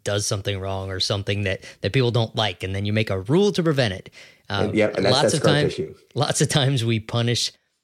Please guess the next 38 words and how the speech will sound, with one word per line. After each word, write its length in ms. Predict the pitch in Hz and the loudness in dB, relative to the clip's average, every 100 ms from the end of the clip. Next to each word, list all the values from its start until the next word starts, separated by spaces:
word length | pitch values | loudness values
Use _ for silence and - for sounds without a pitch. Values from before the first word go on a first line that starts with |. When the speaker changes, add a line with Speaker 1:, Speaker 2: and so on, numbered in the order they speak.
| _ - | _ -6
Speaker 1:
the 180 | 123 135 | -2 0
innocent, 520 | 131 113 90 98 - _ - | 2 0 -4 -8 -14 _ -2
everyone, 640 | 135 113 101 87 85 87 - | -2 -2 -4 -6 -10 -12 -4
rather 340 | 110 110 113 | 0 2 0
than 240 | 104 104 | 0 -2
just 460 | 98 123 113 - - _ _ _ - | 0 0 0 -2 -6 _ _ _ -8
fixing 360 | - 120 107 | -6 -4 -4
the 60 | 101 | -2
problem 320 | 113 95 95 | -2 -2 -4
with, 180 | 95 - - | -6 -8 -6
with 200 | 107 - | -6 -4
the 100 | 104 | -6
guilty. 480 | 92 92 - 87 - _ _ _ _ _ _ _ _ _ _ | -4 -4 -6 -10 -12 _ _ _ _ _ _ _ _ _ _
The 80 | 139 | 0
far 180 | 185 165 | 2 2
actually 200 | - 143 | 2 0
tries 260 | 139 131 | 0 2
to 60 | 135 | 2
help 180 | 127 120 | 2 2
you 80 | |
with 100 | 104 | -2
that. 240 | 101 101 98 | 0 -2 -2
The 80 | 110 | -2
same 300 | - 123 110 | 0 0 0
paragraph 560 | 117 104 101 92 - - - - - | 0 0 0 -2 -6 -16 -20 -14 -2
mentions 640 | 120 113 117 104 98 - - - | 2 2 2 0 0 -4 -8 -4
that 260 | 107 104 - - | -2 -2 -6 -2
if, 360 | 143 - - - | -2 -2 -8 -6
if 160 | - 127 | -4 -2
you 80 | 110 | -2
come 260 | - 156 | 0 2
up 200 | 165 160 | 2 2
with 160 | 135 - | -2 0
something 280 | 135 117 117 | -2 0 -2
that 100 | - | -2
you 220 | 110 110 | -2 -2
think 360 | 101 _ 117 113 | -4 _ -2 0
is 300 | 98 - - | -2 -2 -6